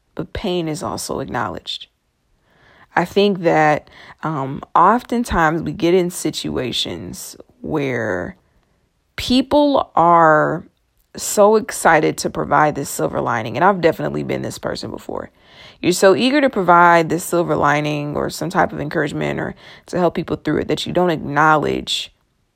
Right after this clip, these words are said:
the pain that they're going through. You think that the encouragement that you're giving is,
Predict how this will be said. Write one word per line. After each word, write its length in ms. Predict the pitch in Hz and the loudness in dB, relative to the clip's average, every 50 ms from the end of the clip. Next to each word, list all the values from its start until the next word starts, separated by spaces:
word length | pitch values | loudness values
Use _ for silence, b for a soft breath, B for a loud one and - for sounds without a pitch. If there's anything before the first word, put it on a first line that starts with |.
| _ _ | _ _
the 140 | - - 151 | -6 -6 -6
pain 540 | - - - - - 196 185 156 156 151 151 | -6 -6 -10 -6 -4 -4 -2 -4 -4 -8 -10
that 140 | 131 - - | -10 -8 -8
they're 100 | - 165 | -8 -6
going 380 | 208 - 180 185 185 - - | -4 -6 -6 -6 -6 -10 -12
through. 220 | - - - - - _ _ _ _ _ _ _ _ _ _ _ _ _ _ _ _ _ _ _ _ _ _ _ _ _ - | -14 -16 -16 -16 -16 _ _ _ _ _ _ _ _ _ _ _ _ _ _ _ _ _ _ _ _ _ _ _ _ _ -6
You 100 | - 180 | -4 -4
think 500 | 185 - - 262 269 247 196 165 - - B B B B B B B B | -4 0 2 4 4 4 4 0 -2 -8 B B B B B B B B
that 560 | 190 180 170 156 156 151 151 151 - - 170 | 0 4 6 8 10 10 8 8 6 2 0
the 140 | 185 180 160 | 0 2 2
encouragement 420 | 160 180 - 240 233 240 240 208 | 0 4 6 6 8 8 6 4
that 140 | 175 185 190 | 2 2 2
you're 100 | 185 160 | 2 0
giving 240 | 160 165 165 165 151 | 0 0 0 0 0
is, 320 | 135 147 147 170 - - | 0 -2 -2 -4 -8 -14